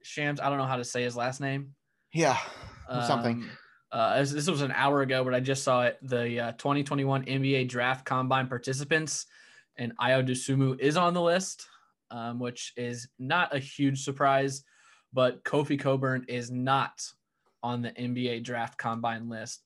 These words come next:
Speaker 1: But what I did see that I saw earlier that I was gonna mention was he's on the
Speaker 2: Yes.
Speaker 1: G League Combine
Speaker 2: Correct.
Speaker 1: or something like that. So he is going to
Speaker 2: Yes.
Speaker 1: the G League Combine. Io is going to the N B A Combine. Is that how you saw it?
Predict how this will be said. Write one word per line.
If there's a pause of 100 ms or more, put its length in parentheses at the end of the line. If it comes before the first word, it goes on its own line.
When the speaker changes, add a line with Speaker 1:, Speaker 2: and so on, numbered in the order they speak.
Speaker 1:
But
what
I
did
see (380)
that
I
saw
earlier
that
I
was
gonna
mention
was
he's
on
the
Speaker 2:
Yes.
Speaker 1:
G
League (360)
Combine (540)
Speaker 2:
Correct.
Speaker 1:
or
something
like
that.
So
he
is
going
to
Speaker 2:
Yes.
Speaker 1:
the
G
League
Combine. (340)
Io
is
going
to
the (100)
N
B
A (480)
Combine. (160)
Is
that
how
you
saw
it?